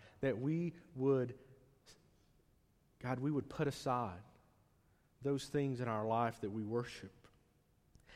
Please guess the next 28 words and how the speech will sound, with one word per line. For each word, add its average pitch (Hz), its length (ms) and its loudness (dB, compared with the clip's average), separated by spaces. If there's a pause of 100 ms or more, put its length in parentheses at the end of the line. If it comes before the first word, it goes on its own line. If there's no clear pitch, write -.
that 170 140 8
we 185 100 6
would 170 140 6
realize 170 640 8
that 139 160 4
they 170 180 8
are 156 200 10
no 170 200 8
God. 131 420 10 (2250)
They're 135 100 2
not 156 200 6
real. 143 320 6 (500)
They 151 140 8
offer 156 260 8
nothing. 147 360 4
They 135 100 4
cannot 151 400 2
save. 113 340 2 (2000)
And 120 80 -8
that, 120 80 -6
God, 123 240 6
we 123 100 4
would 117 140 0
place 123 240 -2
our 113 100 0
trust - 400 -4
in 110 100 -6
you. 101 100 -8